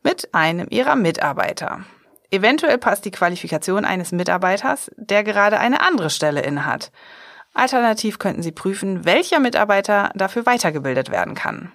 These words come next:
Sie planen dann den Qualifikationsplan und leiten die Weiterbildungsmaßnahme nach Absprache und motiviertem Einverständnis Ihres Mitarbeiters ein. Für den Betrieb hat das den Vorteil, dass Sie Ihren Mitarbeiter die Möglichkeit geben, sich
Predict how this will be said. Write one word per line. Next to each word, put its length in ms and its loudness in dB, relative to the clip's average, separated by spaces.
Sie 100 -6
planen 420 2
dann 160 2
den 260 -2
Qualifikationsplan 1080 -4
und 420 -2
leiten 360 0
die 80 -2
Weiterbildungsmaßnahme 1160 -2
nach 180 -2
Absprache 680 0
und 380 0
motiviertem 760 0
Einverständnis 880 -2
Ihres 300 -2
Mitarbeiters 640 -2
ein. 320 -2
Für 140 0
den 140 2
Betrieb 340 0
hat 200 2
das 160 2
den 140 -2
Vorteil, 380 2
dass 200 -4
Sie 80 -6
Ihren 120 -2
Mitarbeiter 520 0
die 120 -2
Möglichkeit 640 0
geben, 260 -2
sich 300 -2